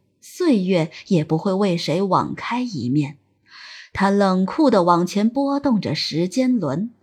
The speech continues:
只留下心灵的巨大沟壑，等着时间来填补，岁月来冲淡。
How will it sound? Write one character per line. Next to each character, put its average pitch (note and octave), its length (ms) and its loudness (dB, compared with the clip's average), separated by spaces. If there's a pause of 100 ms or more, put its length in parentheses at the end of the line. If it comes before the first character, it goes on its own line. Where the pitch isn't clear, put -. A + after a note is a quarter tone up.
(240)
只 A3+ 100 0
留 A3+ 160 4
下 C#4 160 0
心 D#4+ 320 4
灵 A3 160 4
的 B3+ 140 0
巨 B3 260 2
大 E3+ 140 -2
沟 C#4+ 280 -2
壑， C4 300 0 (220)
等 E3 180 0
着 - 100 -6
时 E3+ 520 -4
间 A#3+ 380 -2
来 C#3+ 280 -10
填 D3+ 340 -6
补， E3 220 -6 (480)
岁 D#3+ 540 -6 (160)
月 D3 220 -6 (600)
来 - 300 -12
冲 F3 460 -8
淡。 F3 300 -12